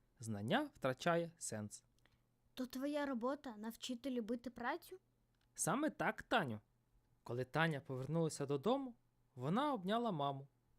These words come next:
Speaker 2: «Тепер я знаю, чому ти така важлива, і кожен у нашому містечку теж».
Speaker 1: На стіні в її кімнаті з'явилась табличка:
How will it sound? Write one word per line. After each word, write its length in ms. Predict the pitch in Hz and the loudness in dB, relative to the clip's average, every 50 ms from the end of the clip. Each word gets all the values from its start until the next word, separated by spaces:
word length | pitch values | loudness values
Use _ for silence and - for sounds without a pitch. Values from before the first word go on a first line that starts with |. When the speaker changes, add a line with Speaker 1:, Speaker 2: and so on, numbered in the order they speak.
| _ _ _ _ _ _ - - - _ _ _ _ _ | _ _ _ _ _ _ -20 -20 -20 _ _ _ _ _
Speaker 2:
«Тепер 280 | - 233 - - - - | -20 -12 -8 -6 -6 -4
я 140 | 359 370 | -4 -4
знаю, 400 | 285 240 240 247 262 277 269 240 208 - | -2 -2 -2 -2 -2 -2 -4 -6 -8 -12
чому 360 | - - 240 233 233 262 285 | -8 -4 -2 -2 -2 -2 -4
ти 120 | - 311 | -6 -10
така 300 | - 233 226 - 226 233 | -12 -12 -12 -10 -8 -8
важлива, 500 | 240 240 240 - - 214 214 214 202 196 - | -6 -6 -8 -8 -10 -10 -12 -12 -12 -14 -10
і 120 | - 220 226 | -8 -8 -8
кожен 440 | - - 247 277 320 311 339 294 - | -4 -2 -2 -2 -2 -2 -4 -8 -8
у 120 | - 214 220 | -10 -10 -10
нашому 500 | 214 208 233 285 277 - 285 277 277 269 | -6 -4 -4 -4 -4 -4 -4 -4 -2 -2
містечку 720 | 233 226 233 233 233 - - 220 208 - - - - 202 - _ _ _ _ _ _ | -2 -4 -4 -6 -8 -10 -12 -14 -12 -14 -16 -18 -20 -20 -20 _ _ _ _ _ _
теж». 340 | 208 196 190 180 - - - _ _ _ _ _ _ _ _ _ - _ | -14 -8 -6 -6 -6 -6 -10 _ _ _ _ _ _ _ _ _ -8 _
Speaker 1:
На 160 | 135 135 135 | 0 0 0
стіні 540 | 127 - - - 127 123 131 147 202 247 - _ _ - | 0 -2 -4 -4 -4 0 2 2 2 0 0 _ _ -4
в 40 | 127 | -2
її 200 | 127 123 123 120 | -2 0 -2 -2
кімнаті 500 | - - 120 117 139 208 277 277 - 208 | -2 -2 0 0 2 2 0 0 -2 -2
з'явилась 440 | 139 120 139 185 269 285 285 233 | 0 2 2 2 4 2 2 0
табличка: 600 | - - 196 156 139 143 123 113 - - - 113 | 0 -2 -2 0 2 2 2 2 0 -6 -10 -12